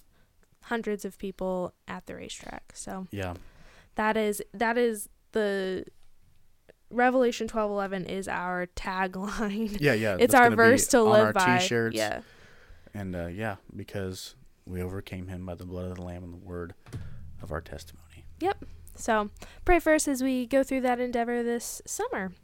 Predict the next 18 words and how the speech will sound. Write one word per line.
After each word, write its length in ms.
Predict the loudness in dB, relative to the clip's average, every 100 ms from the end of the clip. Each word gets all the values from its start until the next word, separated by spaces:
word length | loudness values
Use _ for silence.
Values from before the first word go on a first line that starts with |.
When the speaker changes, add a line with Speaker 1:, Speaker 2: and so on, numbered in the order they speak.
| -20 -20 -20 -20 -6
Speaker 1:
Okay, 360 | -4 0 0 0
we 100 | 2
gotta 160 | 2 4
do 80 | 2
our 120 | 2
song. 280 | 0 -2 -4 -14 -10 -2
Our 100 | 0
song 300 | 2 4 4
of 80 |
the 140 | 6 6
week 420 | 6 2 0 -6 0
is 600 | 2 4 4 2 2 0 -2 -4 -10 -16
Same 400 | -6 -2 2 2
God 560 | 4 2 2 2 2 0 -4 -14
by 580 | -4 -2 0 -2 -2 -4 -6
Brandon 580 | -6 -4 -2 -2 -4
Lake. 460 | -6 -4 -6 -10 -20 -20 -20 -20 -20 -20 -6
Um, 500 | -2 0 -2 -4 -6